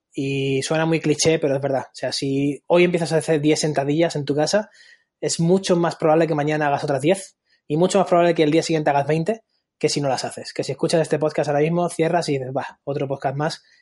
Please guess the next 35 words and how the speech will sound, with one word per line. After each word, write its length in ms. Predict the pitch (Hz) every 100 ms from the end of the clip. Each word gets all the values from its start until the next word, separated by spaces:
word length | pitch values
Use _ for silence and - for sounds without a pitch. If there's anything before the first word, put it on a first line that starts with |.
| _
y 100 | 143
sigo 220 | - 147
sin 100 | 139
hacer 180 | 139 143
nada 220 | 139 147
porque 240 | 147 139 127
no 80 | -
estoy 160 | -
motivado 380 | 131 127 135 151
y 20 |
porque 380 | 147 131 127 120
fíjate 340 | - 135 139
qué 80 | 139
fracaso 340 | - 127 127 -
soy". 180 | 117 -
No, 160 | 156 160
no 80 | 156
eres 100 | 151
un 80 | 147
fracaso. 360 | 147 147 - _ _ _ _ -
Eres 200 | 151 156
humano, 320 | 139 139 113
como 160 | - 127
todos. 420 | 131 - - _ _ _ _ _ _
Y 80 |
solo 180 | 143 151
necesitamos 560 | 147 143 143 143 - _
una 280 | 160 160 151
acción 440 | 143 - 180 226 _ _ _ _ _
para 220 | - 139 135
que 160 | 143
nos 340 | 147 151 143 151
haga 160 | 151
sentir 340 | 151 147 143 139
bien 280 | 170 226